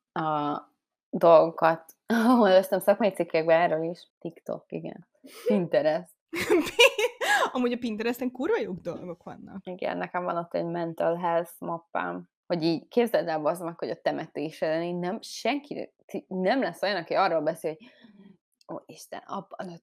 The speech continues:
Speaker 1: topban hogy kilógott a
Speaker 2: <laughs>
Speaker 1: hája”, vagy nem tudom,
Speaker 2: Igen.
Speaker 1: hanem így arról fogunk beszélni, hogy milyen vicces voltál, meg kedves voltál,
Speaker 2: Hát, hogy milyen
Speaker 1: meg
Speaker 2: voltál, milyen ember voltál.
Speaker 1: fasza, egy bunkó,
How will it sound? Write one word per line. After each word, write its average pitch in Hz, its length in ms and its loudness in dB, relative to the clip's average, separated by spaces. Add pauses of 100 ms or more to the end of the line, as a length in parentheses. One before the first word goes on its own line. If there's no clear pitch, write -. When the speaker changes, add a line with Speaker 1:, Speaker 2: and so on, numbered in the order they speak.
(100)
Speaker 1:
topban 156 840 4
hogy 160 280 -2
kilógott 139 720 -2
a 233 340 0 (260)
Speaker 2:
<laughs> - 500 -18
Speaker 1:
hája”, 151 500 6
vagy 147 180 2
nem 151 240 -6
tudom, - 200 -2
Speaker 2:
Igen. 208 360 10
Speaker 1:
hanem 196 160 4
így 208 120 2
arról 202 220 4
fogunk - 260 -10
beszélni, 170 340 -8
hogy 135 100 -10
milyen 98 240 -14
vicces 247 440 -10
voltál, 180 500 -8
meg - 220 -12
kedves 185 480 -6
voltál, 160 260 -4
Speaker 2:
Hát, - 120 -2
hogy 302 120 12
milyen 320 280 12
Speaker 1:
meg 226 80 12
Speaker 2:
voltál, 196 480 10
milyen 233 220 8
ember 185 380 8
voltál. 190 580 4
Speaker 1:
fasza, 147 140 -2
egy 151 160 -10
bunkó, 156 760 -2